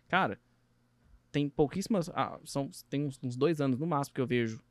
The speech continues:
um ano no máximo que eu vejo corretoras falando agora, é, tirando essa questão do, do, do, do, do, do padrão de candle, né, é, desmistificando isso um pouco e passando a falar, o contexto é importante,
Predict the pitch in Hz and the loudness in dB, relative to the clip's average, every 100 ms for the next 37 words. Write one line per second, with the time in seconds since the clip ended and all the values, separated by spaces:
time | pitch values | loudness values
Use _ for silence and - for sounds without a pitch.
0 | _ _ _ _ _ _ _ _ 233 214 | _ _ _ _ _ _ _ _ 6 6
1 | 170 143 135 113 131 - 131 131 120 139 | 4 2 2 2 0 -2 -4 -2 -2 -2
2 | 120 127 120 127 - _ - 135 123 127 | -2 -4 -4 -6 -14 _ -4 0 2 2
3 | 143 127 110 123 139 113 - - - - | 0 -2 0 0 0 -2 -8 -14 -20 -20
4 | _ _ _ - - - - _ - 113 | _ _ _ -20 -20 -20 -20 _ -4 0
5 | 113 113 113 - _ _ _ - 185 165 | 2 0 -2 -10 _ _ _ -4 2 2
6 | 175 117 123 117 - 120 110 107 107 - | 2 -2 -6 -10 -6 -6 -4 -6 -10 -16
7 | 127 107 110 110 110 104 - 127 107 107 | -12 -12 -8 -10 -8 -12 -14 -12 -12 -12
8 | - 113 120 120 131 110 - 139 147 113 | -12 -8 -2 0 0 -2 -4 -2 0 2
9 | 107 123 143 - 113 87 90 104 143 160 | 2 4 4 4 0 0 -2 -6 -10 -4
10 | 165 196 233 - 196 - 240 208 - 143 | -2 0 0 0 -4 2 4 4 4 0
11 | 131 175 185 - - 151 165 156 160 139 | 4 6 6 4 2 2 0 -2 0 0
12 | 120 - - - - 127 - 165 147 - | -2 -8 -20 -20 -6 -4 2 4 4 6
13 | 170 226 269 254 254 247 269 269 - 196 | 10 10 10 4 2 2 2 0 2 2
14 | 220 262 262 254 220 - 110 | 2 2 2 0 -2 -6 -10